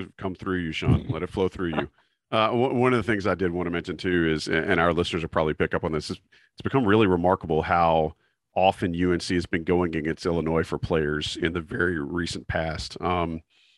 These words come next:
you know, whether it's for grad transfers or, or elsewhere, it seemed like all of a sudden now Illinois is just, is neck and neck with U N C for a lot of, uh, for a lot of recruits, uh, both the, from the prep standpoint and, and grad transfers.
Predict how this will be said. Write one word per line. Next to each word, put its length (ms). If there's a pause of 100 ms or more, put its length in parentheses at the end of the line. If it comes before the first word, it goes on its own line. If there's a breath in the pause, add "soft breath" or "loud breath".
(120)
you 100
know, 20
whether 200
it's 100
for 120
grad 280
transfers 580
or, 100
or 300
elsewhere, 460
it 120
seemed 280
like 180
all 140
of 60
a 40
sudden 460 (340)
now 320
Illinois 460
is 160
just, 300
is 200
neck 200
and 80
neck 200
with 120
U 120
N 80
C 180
for 140
a 60
lot 180
of, 120
uh, 240 (360 soft breath)
for 120
a 20
lot 160
of 80
recruits, 560
uh, 260
both 340 (120)
the, 180
from 180
the 60
prep 340
standpoint 540
and, 140
and 160
grad 220
transfers. 500